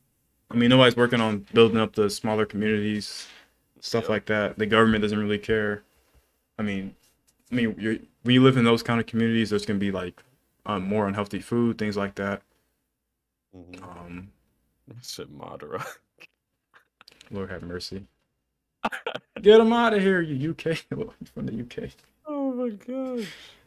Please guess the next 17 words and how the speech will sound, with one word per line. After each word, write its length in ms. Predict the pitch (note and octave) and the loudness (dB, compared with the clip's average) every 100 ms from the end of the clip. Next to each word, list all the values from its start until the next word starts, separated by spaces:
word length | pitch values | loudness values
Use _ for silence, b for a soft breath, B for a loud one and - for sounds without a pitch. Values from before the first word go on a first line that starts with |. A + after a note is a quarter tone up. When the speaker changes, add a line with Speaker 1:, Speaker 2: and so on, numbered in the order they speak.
| B _ _ _ | B _ _ _
Speaker 2:
Only 180 | G#2 A2 | -6 -4
when 120 | G#2 | -6
some 160 | G2 F2+ | -8 -10
Black 240 | F2+ G2 | -8 -8
Lives 280 | - F#2+ F2+ | -8 -14 -14
Matter. 180 | F#2+ D#2+ | -14 -8
Yo, 420 | G#2+ G2 E2 F#2 - _ - | -2 -2 -2 -6 -16 _ -10
don't 160 | C#3+ C#3 | -6 -6
even 120 | F#2+ | -8
get 120 | F#2+ | -12
me 80 | F2 | -12
started 380 | - G2 F#2+ E2 | -10 -8 -8 -12
on 160 | D#2+ D#2 | -18 -16
Black 260 | E2+ F2 | -14 -14
Lives 200 | E2 D2+ | -16 -18
Matter 320 | D2 E2 F2+ D#2 | -18 -16 -16 -18
and 380 | D#2+ D#2+ E2+ | -20 -20 -20